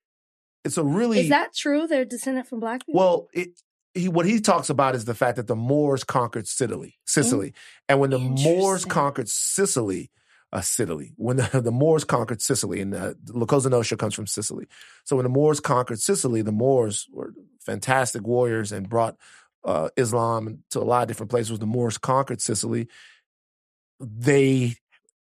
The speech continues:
Speaker 1: interbreeded with a lot of people, and they might have changed the phenotypic traits of the Southern Italians. And if you go to a lot of places in Italy and that part of the world, you'll still see –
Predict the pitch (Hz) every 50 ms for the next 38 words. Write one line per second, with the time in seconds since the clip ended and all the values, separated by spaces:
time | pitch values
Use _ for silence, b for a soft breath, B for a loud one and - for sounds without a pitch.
0 | _ _ _ _ _ _ - 156 156 143 135 131 127 113 104 101 107 113 110 113
1 | 147 160 185 214 214 160 117 - - - - 110 110 - 120 120 117 110 113 107
2 | - 120 113 113 120 120 117 120 120 117 117 120 123 117 117 101 - - - -
3 | 156 151 165 165 160 156 151 143 131 117 - - 113 110 - - 139 123 117 -
4 | 131 104 98 98 - - - 147 143 117 - - - - - B B B B B
5 | B B B B - 131 123 120 113 110 110 110 104 - 151 127 123 113 110 104
6 | - 151 147 143 131 113 101 - - - - B B B B B 135 139 127 135
7 | 151 135 117 147 214 247 247 254 202 - 180 156 135 135 131 127 120 113 - 135
8 | 143 143 135 - - 98 98 - - _ _ b b b b b b b b -
9 | 135 131 131 151 135 135 131 131 127 120 120 123 120 110 - 131 117 113 110 107
10 | 107 107 131 143 139 127 120 123 - 131 127 117 - - - - 156 143 131 117
11 | - - 170 185 170 143 127 113 113